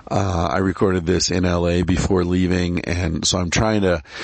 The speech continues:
get these up and out, even though it's, it's hard 'cause, you know, there's no Wi-Fi most of the places I am, and, um, but I've been recording great ones on the road, and I'm eager to start getting those out to you as well. So I've probably recorded half a dozen episodes,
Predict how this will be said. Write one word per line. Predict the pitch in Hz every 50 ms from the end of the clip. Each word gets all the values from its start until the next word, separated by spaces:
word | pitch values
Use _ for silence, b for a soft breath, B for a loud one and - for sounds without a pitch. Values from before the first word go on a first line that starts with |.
| B B B
get | - 107 113 139 131 -
these | - 127 117 101
up | 110 113 - -
and | 113 101 104
out, | 107 104 104 107 107 98
even | 101 95 95 101 98
though | 95 95 98 98 98 95 92 92 90 -
it's, | 98 92 - - - - - - - -
it's | - 92 - -
hard | - 95 92 92 92 92 90
'cause, | 85 - 101 87 80 80
you | 82 82 87 92 90 87 85
know, | 85 82
there's | 87 87 80
no | 87 92
Wi-Fi | 87 80 80 82 82 85 85 - 87 87 87 87
most | 85 85 85 - -
of | 85 82 76
the | -
places | - 85 85 87 - 92 87 80 82
I | 87 87
am, | 87 87 82 82 78 82 80 78
and, | 78 69 67 - B B B B B B B B B
um, | - - 80 - 82 76 73 - - - - - - - - - - - - - - -
but | 98 98 104
I've | 104 104 92
been | 92 110 107 104
recording | 101 90 - 120 104 101 101 98
great | 92 98 104 107 101 85
ones | 95 101 98 87
on | 95 95 95
the | 92 90
road, | 90 92 92 92 87
and | 87
I'm | 90 92 95
eager | 95 95 87 92 95 90
to | 87 87 87
start | - - - 98 92 85 76
getting | - - 80 85 87 87
those | 82 80 85 78
out | 78 69 76 78 -
to | - 85
you | 85 82 78
as | 80 82 85
well. | 82 78 73 64 69 - - -
So | 139 - - - 76 65 58 55
I've | - 90 -
probably | - 85 80 82
recorded | 78 82 76 - - 76 76 80 76 69
half | - - 76 80 -
a | 80
dozen | 78 73 - 82 85 82 76
episodes, | 73 80 - - 80 - - 85 85 85 82 - - -